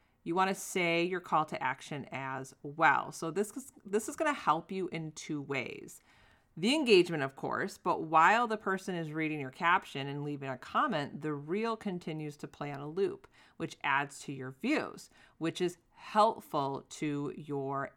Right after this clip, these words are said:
algorithm. So if you want to increase your engagement for your reels, make sure you're including a call to action, but deliver that call to action in three different ways. You wanna put it in your caption,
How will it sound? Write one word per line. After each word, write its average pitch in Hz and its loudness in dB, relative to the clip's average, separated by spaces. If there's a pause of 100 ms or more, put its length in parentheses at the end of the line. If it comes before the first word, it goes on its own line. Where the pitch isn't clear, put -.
(120)
algorithm. 156 4 (240)
So 202 0
if 196 -2
you 202 4
want 180 6
to - -6
increase 208 -4
your 208 -2
engagement 156 -2 (100)
for 151 -2
your 190 0
reels, 151 -8 (320)
make 170 0
sure 165 0
you're 185 0
including 151 -2
a 160 -4
call 135 -2
to - -12
action, 147 -8
but 139 -6
deliver 143 -6
that 196 -2
call 151 0
to - -6
action 131 -4
in 156 -8
three 113 -10
different 135 -8
ways. 247 -2 (280)
You 143 -8
wanna 147 0
put 135 -4
it 139 -2
in 180 -2
your 240 -4
caption, 247 0